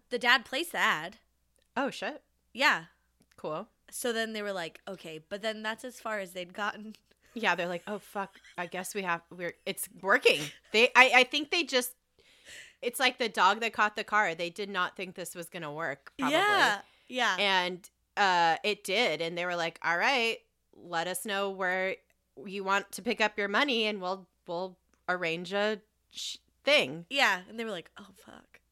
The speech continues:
Speaker 2: Yeah. <laughs> This reminds me of, like,
Speaker 1: <laughs>
Speaker 2: The Big Lebowski when they, like, are trying to, like, g-, like, drop the money and he, like, throws it off the bridge. You know what I'm talking about?
Speaker 1: Okay,
Speaker 2: Do you
Speaker 1: no,
Speaker 2: remember?
Speaker 1: no, because I have never seen this full movie.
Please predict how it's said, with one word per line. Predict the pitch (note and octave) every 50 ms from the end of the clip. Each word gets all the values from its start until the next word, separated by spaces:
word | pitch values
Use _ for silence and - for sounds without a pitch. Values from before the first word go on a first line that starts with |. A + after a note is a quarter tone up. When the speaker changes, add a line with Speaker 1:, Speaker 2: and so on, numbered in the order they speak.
| _ -
Speaker 2:
Yeah. | B3+ A#3+ A#3 A#3 - - A3+ - - - - -
<laughs> | - - - -
This | - A#3+ A#3+ -
reminds | E4+ F4+ F#4 - B3 B3+ B3+
me | B3+ B3+ B3+
of, | A#3+ A#3
like, | B3+ A#3+ A#3 - - - - C#4 - -
Speaker 1:
<laughs> | - - _ -
Speaker 2:
The | A#3 G#3+
Big | G3+ - G#3+ G3+
Lebowski | G#3 A#3 A3 G3 E3+ D3+ D#3 F3 - - - A#3 A3+ A3+
when | G#3 G3+ G3 F#3+ G3
they, | F#3+ F#3 F#3 F#3 F3+
like, | F3 F3 E3+ E3+ E3 -
are | - F#3+ F3+ F3 E3+ - _ _ _ _ _ _ _ _ _ _ _ -
trying | - - G3+ G3 G3 G3+
to, | G3 F#3+
like, | F#3 E3+ E3 D#3 - - - _ _ _ _ _ _ _ _ _ _ _ _ _ - - _ -
g-, | - - -
like, | G3+ G3 - _ _ _ _ -
drop | - G3+ F3 E3 F3 - - -
the | G3+ F#3
money | E3+ E3+ D#3+ D#3+ E3 F#3 F#3+
and | F#3+ F3
he, | F#3+ F3
like, | E3 D#3+ - -
throws | - F#3+ F3 F#3 G#3 G3+
it | G3+
off | G3 F3 F#3 - -
the | - F3+
bridge. | D#3 - E3 D#3 E3 F#3 G3 F#3+ - - - _ _ _ -
You | - B3+
know | B3+ B3+
what | B3+
I'm | B3+
talking | B3+ C4 B3 C4+ B3+
about? | B3+ D4+
Speaker 1:
Okay, | B3+ A#3
Speaker 2:
Do | A#3+
you | A#3
Speaker 1:
no, | A3 A3 G#3 A3+
Speaker 2:
remember? | A#3+ B3 B3+ _ _ _
Speaker 1:
no, | A3 A3+ B3+ B3+
because | B3+ B3 C#4 C4 C4+
I | B3
have | A#3+ A#3+ C4 B3
never | B3 B3 B3 C4 D4
seen | - - C#4 B3+
this | A#3+ A3+ - -
full | - - G3+ G3 F#3+
movie. | F3+ F#3 F3+ E3+ D#3+ D#3 C#3 - A3+ G3